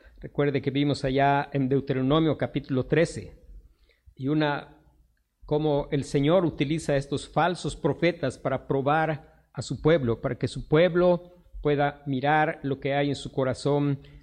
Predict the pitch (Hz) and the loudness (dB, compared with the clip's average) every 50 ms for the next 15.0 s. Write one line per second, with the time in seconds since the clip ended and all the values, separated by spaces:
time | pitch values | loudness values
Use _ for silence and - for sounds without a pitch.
0 | - - - 135 131 - 135 135 131 127 - - 131 - - 123 131 135 139 139 | -20 -10 -8 -8 -6 -2 -2 0 0 -2 -2 -6 -8 -8 -8 -4 -2 0 0 -2
1 | - - - - 131 123 131 123 123 123 - - 165 170 147 117 101 - - - | -2 -6 -8 -8 -6 -4 -4 -4 -4 -4 -2 0 0 0 -2 -4 -8 -12 -16 -20
2 | - _ _ _ _ _ _ _ _ _ _ _ _ _ _ _ _ - 156 139 | -20 _ _ _ _ _ _ _ _ _ _ _ _ _ _ _ _ -6 -4 -4
3 | 135 135 135 131 131 131 131 131 - - - _ _ _ _ _ _ - - _ | -2 -2 -2 -2 -2 -2 -4 -6 -12 -20 -20 _ _ _ _ _ _ -20 -20 _
4 | - - - 156 147 151 151 151 139 147 151 156 135 156 165 165 165 170 160 151 | -18 -8 -4 -2 0 0 0 0 -2 -4 -4 -2 0 0 0 0 0 0 0 0
5 | 147 143 - - 143 123 - - 165 160 - 151 147 143 139 143 - - - 180 | 0 -2 -2 -4 -4 -6 -4 -4 -4 -4 -2 -2 -2 -2 -2 -4 -6 -4 0 0
6 | 196 202 165 139 123 - 175 160 156 151 147 147 143 - - 139 - - - - | 2 2 2 0 -2 -2 -2 -2 0 0 0 0 0 -2 -4 -6 -6 -6 -4 -2
7 | 151 156 170 - - 147 - - - 151 147 - 165 175 170 - 131 123 - - | 0 0 0 -2 -4 -6 -4 -2 -2 -2 0 2 0 0 0 -2 -6 -10 -6 -4
8 | 160 151 151 151 147 143 - - - - - - - - - - - - - - | -2 0 0 0 -2 -2 -6 -10 -20 -20 -20 -20 -16 -14 -14 -14 -14 -18 -20 -20
9 | - _ - _ _ _ _ _ _ _ _ _ _ - - - 151 143 - - | -20 _ -20 _ _ _ _ _ _ _ _ _ _ -20 -10 -8 -6 -6 -2 0
10 | - 175 185 185 - - 143 - 151 147 151 170 160 - - 123 120 117 - - | 2 2 2 2 0 -4 -4 -2 0 2 2 2 0 0 -4 -8 -8 -8 -12 -16
11 | - _ 120 113 151 170 185 185 185 - 160 165 160 - 156 139 143 139 143 127 | -18 _ -2 2 2 2 2 2 0 0 0 0 0 -2 -4 -4 -2 -2 -2 -2
12 | 131 143 165 156 156 - 127 117 - 131 117 - - 175 165 165 165 139 131 135 | 0 0 0 0 -2 -4 -8 -8 -6 -8 -6 -4 -4 -4 -2 -2 -2 -4 -4 -6
13 | 127 123 170 185 202 202 196 196 - 185 180 175 170 - - 151 160 185 175 - | -4 0 0 0 0 0 -2 -4 -2 -2 0 0 -2 -4 -2 -2 0 0 0 -2
14 | 170 160 156 147 - 139 139 135 143 135 131 143 170 165 - - 120 107 - - | -2 -2 -2 -2 -2 -4 -2 -2 -2 0 2 2 2 2 0 -4 -10 -10 -12 -16